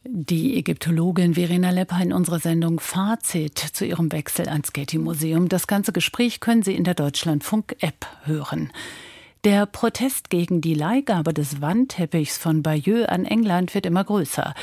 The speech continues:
Inzwischen haben sechzigtausend Menschen in Frankreich eine Petition unterschrieben, die gegen die Leihgabe sind. Es wird befürchtet, der fast siebzig Meter lange Teppich aus dem elften Jahrhundert könnte auf dem Transport beschädigt werden.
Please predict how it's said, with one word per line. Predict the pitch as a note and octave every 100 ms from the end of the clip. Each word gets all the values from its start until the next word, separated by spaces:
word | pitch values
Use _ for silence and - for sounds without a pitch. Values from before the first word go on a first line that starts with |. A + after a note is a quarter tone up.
| - - - -
Inzwischen | A3 - A#3 - F#3+
haben | D#3+ D#3+ F3+ G3+
sechzigtausend | - G3+ E3 - D#3 - D#3+ D3 D#3+ F3+
Menschen | E3+ E3 F3+
in | D#3+
Frankreich | - D#3+ D#3 E3 D#3 -
eine | D#3+
Petition | D3+ D#3 E3 - G#3 G#3+ G#3
unterschrieben, | F3 F3+ - F#3+ F#3 F3+ - - - -
die | A3+
gegen | F#3 D#3 D3+
die | D#3
Leihgabe | D#3+ D3+ D3+ D3 D3 D#3
sind. | - - D3+ - - - - -
Es | F3+ F#3+
wird | F3+
befürchtet, | F#3 - B3 B3+ A#3+ G3
der | F3+
fast | - F3 -
siebzig | A3+ - F#3+ - F3+
Meter | E3 - F3
lange | D#3 E3
Teppich | - F3 F3 E3+ -
aus | E3+
dem | F3+ -
elften | D3+ - F3
Jahrhundert | D#3+ C#3+ F#3 F3+ F3+ E3+ E3 - -
könnte | F#3 E3+ E3 F#3
auf | - D#3 -
dem | D#3+ D3
Transport | - F3+ - D3 C#3+ - -
beschädigt | A#3 - - D3 - -
werden. | - - -